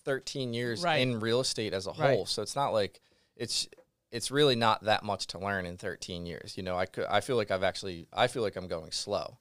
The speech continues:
Speaker 1: If you, you know,
Speaker 2: Okay.
Speaker 1: if you, if you got my, got my mind and my perspective of things, I've been very cautious, but I've been around a lot of people, and, and once, to me, it's not about reading a book and understanding it. It's about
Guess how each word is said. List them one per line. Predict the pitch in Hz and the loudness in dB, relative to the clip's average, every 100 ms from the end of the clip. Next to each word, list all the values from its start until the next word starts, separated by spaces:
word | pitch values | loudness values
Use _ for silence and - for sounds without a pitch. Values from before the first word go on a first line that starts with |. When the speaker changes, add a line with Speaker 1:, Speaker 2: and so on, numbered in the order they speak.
| _ - | _ -20
Speaker 1:
If | - | -20
you, | - | -10
you | 170 | -6
know, | 190 | 0
Speaker 2:
Okay. | 165 190 | 0 0
Speaker 1:
if | 101 104 | -6 -8
you, | 101 | -8
if | - | -8
you | 101 | 0
got | 101 95 | 0 4
my, | 101 - | 2 2
got | 104 95 | 2 2
my | 95 104 | 2 2
mind | 101 92 90 | 4 2 2
and | 90 | 0
my | 92 | -2
perspective | - - 90 - 87 | -2 -4 -4 -4 -8
of | 87 | -14
things, | - 87 92 - - _ _ _ | -8 -8 -8 -12 -20 _ _ _
I've | 127 | -2
been | 131 123 | 0 6
very | 135 127 | 6 6
cautious, | 139 147 - 101 | 2 2 0 -4
but | - | 0
I've | 104 104 | 2 2
been | 107 104 | 0 -2
around | 98 104 107 98 | 0 2 0 -2
a | - | -4
lot | 98 95 | 0 0
of | 107 | 0
people, | - 113 117 117 | -4 -6 -4 -4
and, | 87 - | -6 -12
and | 104 98 | -10 -2
once, | 117 135 - - | -2 -2 -6 -10
to | - 131 | -10 -2
me, | 135 | 0
it's | 117 120 | 0 0
not | 107 | 2
about | 101 87 | 2 2
reading | 110 104 95 | 0 -4 -4
a | |
book | 87 104 - | 0 0 0
and | 110 | -6
understanding | 107 - 113 113 | -6 -6 -4 -4
it. | 85 | -8
It's | - | -2
about | 98 90 | 0 0